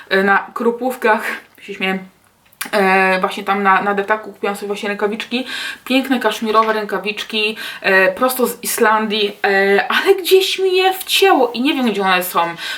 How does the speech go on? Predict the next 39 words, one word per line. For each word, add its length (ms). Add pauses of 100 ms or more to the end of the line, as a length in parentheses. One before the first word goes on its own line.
Pewnie 240
znajdę 220
go 60
na 60
niepotrzebne. 640 (100)
I 80
ja 120
mam 220
jakieś 220
rękawiczki, 640 (280)
ale 220
takie 300
najzwyklejsze. 680
Ja 80
mówię, 140
kurde, 440 (360)
e, 200
jak 200
patrzyłam 520
właśnie, 280
mówię, 140
to 200
Arket, 260
widzę, 200
że 60
też 200
ma, 280 (920)
e, 200
też 300
ma, 300 (340)
e, 720
też 260
ma, 420
e, 180
co, 240
też 200
rękawiczki 580
z 260
kaszmiru. 720